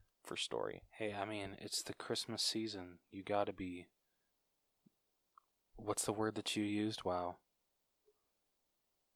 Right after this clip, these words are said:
Speaker 1: Generous?
Speaker 2: Generous. Wow, I don't know why I forgot that word. Um,
Speaker 1: Should change
Speaker 2: story-wise.
Speaker 1: it to talking with Rose.
Speaker 2: Shut up.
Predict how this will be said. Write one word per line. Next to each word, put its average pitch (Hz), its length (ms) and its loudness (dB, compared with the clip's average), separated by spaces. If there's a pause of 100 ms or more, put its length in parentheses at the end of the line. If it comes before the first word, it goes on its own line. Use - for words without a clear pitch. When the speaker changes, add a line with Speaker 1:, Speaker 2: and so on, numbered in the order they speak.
(160)
Speaker 1:
Generous? 98 580 2
Speaker 2:
Generous. 120 800 10 (1120)
Wow, 107 440 12
I 101 80 10
don't 110 140 8
know 104 100 6
why 95 280 6
I - 20 4
forgot 98 320 2
that 92 140 2
word. 98 240 -2 (880)
Um, 104 500 12 (720)
Speaker 1:
Should 143 220 12
change - 20 12
Speaker 2:
story-wise. 90 240 12
Speaker 1:
it 82 160 6
to 78 120 6
talking 82 680 12
with 78 220 6
Rose. 85 520 12 (160)
Speaker 2:
Shut - 420 10
up. 110 340 12